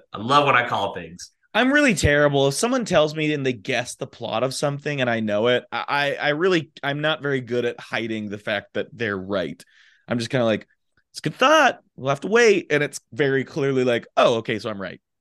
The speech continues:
Speaker 2: When I
Speaker 1: Yeah.
Speaker 2: react
Speaker 1: No, you
Speaker 2: to it.
Speaker 1: didn't give anything away when I said that. You're
Speaker 2: Okay.
Speaker 1: just like, "Okay, cool. Yeah."
Speaker 2: Um,
Speaker 1: Uh,
Speaker 2: yeah, Dark is one of
Speaker 1: yeah.
Speaker 2: my favorite T V shows.
Speaker 1: Oh, I'm excited. I'm, I'm gonna, I'm gonna finish this soon. But yeah,
Speaker 2: <laughs> I'm
Speaker 1: season
Speaker 2: so
Speaker 1: one was
Speaker 2: excited for you to get to the end of season two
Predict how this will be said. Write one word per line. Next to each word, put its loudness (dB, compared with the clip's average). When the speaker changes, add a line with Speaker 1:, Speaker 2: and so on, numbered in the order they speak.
Speaker 2:
When 0
I 2
Speaker 1:
Yeah. -4
Speaker 2:
react -8
Speaker 1:
No, 6
you 8
Speaker 2:
to 6
it. 6
Speaker 1:
didn't -2
give 4
anything 0
away -4
when -10
I -10
said -6
that. -8
You're -6
Speaker 2:
Okay. -4
Speaker 1:
just -6
like, 0
"Okay, 2
cool. -6
Yeah." -4
Speaker 2:
Um, 0
Speaker 1:
Uh, 6
Speaker 2:
yeah, -2
Dark 4
is -6
one -2
of 4
Speaker 1:
yeah. 4
Speaker 2:
my -4
favorite -6
T -18
V -16
shows. -16
Speaker 1:
Oh, 2
I'm 4
excited. -2
I'm, 2
I'm -4
gonna, -2
I'm -8
gonna -10
finish -6
this -6
soon. -6
But -4
yeah, 0
Speaker 2:
<laughs> -
I'm -8
Speaker 1:
season -2
Speaker 2:
so 2
Speaker 1:
one 4
was -6
Speaker 2:
excited 4
for -2
you 2
to 0
get 0
to -6
the 0
end 2
of 0
season -6
two 0